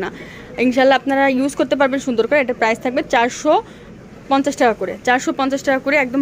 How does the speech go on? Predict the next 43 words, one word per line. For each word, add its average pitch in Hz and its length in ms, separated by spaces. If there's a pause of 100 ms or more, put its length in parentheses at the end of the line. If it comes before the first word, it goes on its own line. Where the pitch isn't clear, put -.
রেগুলার 262 340
ইউজের 262 260
জন্য, 262 120 (100)
যে 247 120
কোনো 254 180
ড্রেসের 233 320
সাথে, 254 220
শাড়ির 233 260
সাথে 247 240
ইউজ 233 200
করার 240 200
জন্য 254 200
আপনারা 247 260 (540)
রেগুলার 269 300
ইউজ 277 200
করতে 240 220
পারবেন। 233 200 (160)
অনেক 285 140 (120)
ভারী 269 220
ফোম, 247 200
দেখা 247 180
যায় 262 140
যে 294 120
অনেক 262 120 (100)
ভারী 247 240
ফোম 269 120 (120)
থাকে, 247 180 (360)
সে - 80 (100)
ভারী 254 180
ফোম 277 180
শাড়ির 254 220
সাথে 277 200
পরার 202 200
জন্য, 196 200
কিন্তু 254 180
ওইগুলো 254 240 (380)
ভারী 262 220
ফোম 302 140
না, 262 100
এগুলো 262 180
হচ্ছে 277 220
রেগুলার 269 320
ইউজের 262 280